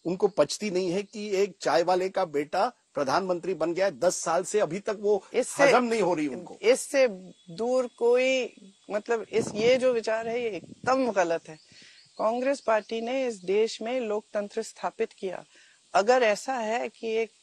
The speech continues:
Speaker 2: चाय वाले के बेटे न-, अ, प्रधानमंत्री बने, तो हमें भी गर्व है कि हमने एक ऐसा लोकतंत्र स्थापित किया जिसमें हर जने को, हर व्यक्ति को इस देश में मौका मिला। और हम ये आलोचना तो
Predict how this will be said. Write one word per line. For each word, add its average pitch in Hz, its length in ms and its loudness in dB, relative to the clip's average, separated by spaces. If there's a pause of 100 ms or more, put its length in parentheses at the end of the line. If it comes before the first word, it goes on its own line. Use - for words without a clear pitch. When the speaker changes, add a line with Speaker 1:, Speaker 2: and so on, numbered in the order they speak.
(100)
Speaker 2:
चाय 220 280 0
वाले 214 400 0 (580)
के 214 200 0
बेटे 196 420 -2
न-, 214 120 -6
अ, 190 60 -8 (100)
प्रधानमंत्री 196 1000 -2
बने, 202 420 -4
तो 277 80 0
हमें 247 500 2
भी 320 160 2
गर्व 233 280 4
है 160 240 -12 (460)
कि 247 120 0
हमने 254 600 4
एक 277 140 -2
ऐसा 240 300 0
लोकतंत्र 233 600 -2
स्थापित 240 480 -4
किया 254 340 -4
जिसमें 220 500 -4
हर 247 400 0 (480)
जने 220 340 4
को, 269 180 0
हर 233 220 0
व्यक्ति 208 420 -4
को 294 180 -4
इस 254 220 -2
देश 214 300 2
में 269 100 -2
मौका 240 380 0
मिला। 220 420 0 (420)
और 233 140 4
हम 262 200 2
ये 208 240 6
आलोचना 294 540 4
तो 302 140 -4